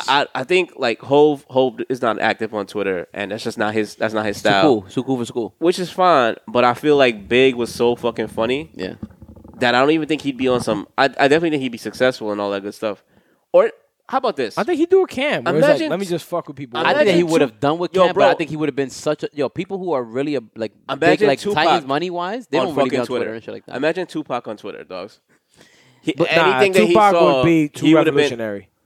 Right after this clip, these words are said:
Speaker 1: he would have been, but that's what I'm saying, though. But, like, ima-, but these are, like, so much stuff we see on, so much nonsense we see on Twitter.
Speaker 3: Oh, yeah, yeah,
Speaker 1: And
Speaker 3: yeah.
Speaker 1: imagine these guys that were taken from us too soon
Speaker 2: Yeah.
Speaker 1: on these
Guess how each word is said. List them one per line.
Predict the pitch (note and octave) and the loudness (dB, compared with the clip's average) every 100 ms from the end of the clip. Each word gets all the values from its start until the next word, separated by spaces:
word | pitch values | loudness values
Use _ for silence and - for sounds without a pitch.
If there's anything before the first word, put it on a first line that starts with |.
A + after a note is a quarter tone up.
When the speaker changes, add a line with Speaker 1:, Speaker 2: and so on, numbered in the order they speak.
| _ | _
Speaker 1:
he | C3 D3 | 0 2
would | D3+ | 4
have | C3+ | 4
been, | C#3 C3+ - F#2 | 4 2 -4 -12
but | - A2 | -6 0
that's | A#2 - | 0 0
what | A#2+ | -4
I'm | |
saying, | B2 E3+ F3 | 2 2 2
though. | A#2+ | 0
But, | A2 A2 | 0 -2
like, | A2 | 0
ima-, | A2 A#2+ - | 0 0 0
but | A#2 - | -6 -2
these | B2+ B2 | -2 0
are, | |
like, | A2+ G#2 - _ _ _ _ _ _ _ | 0 0 -2 _ _ _ _ _ _ _
so | - C#3 D3 | -2 2 4
much | D3 C#3 | 4 2
stuff | D3 C#3 | 0 0
we | C3+ | -6
see | - | 0
on, | B2+ A2+ | 0 0
so | C3+ | -2
much | C3+ G2+ | -2 0
nonsense | G#2+ A#2 A2 G#2 | 2 2 -2 -6
we | G2+ | -8
see | - G2+ | -8 -6
on | F#2+ | -6
Twitter. | G2 F2 D#2+ G2+ | -6 -6 -4 2
Speaker 3:
Oh, | B2 | 4
yeah, | C3 | 6
yeah, | A2 | 4
Speaker 1:
And | - | 4
Speaker 3:
yeah. | |
Speaker 1:
imagine | G#2+ A2+ A#2 A#2 | 2 0 0 -4
these | G#2 A#2 A2+ | -6 -6 -2
guys | A2 G#2+ G#2+ | 2 2 2
that | G2+ G2 | 0 -2
were | G2 | -2
taken | A2+ A2 | -2 -2
from | A2+ G#2+ | -6 -6
us | G#2 | -8
too | A#2+ A2+ | -10 -8
soon | - C3+ A#2+ F#2 G#2+ | -2 0 0 -2 -8
Speaker 2:
Yeah. | A#2+ G2+ - _ _ _ _ _ _ - | -6 -6 -8 _ _ _ _ _ _ -2
Speaker 1:
on | A2+ A#2+ A#2 | 4 4 2
these | A#2 A#2 | 0 -2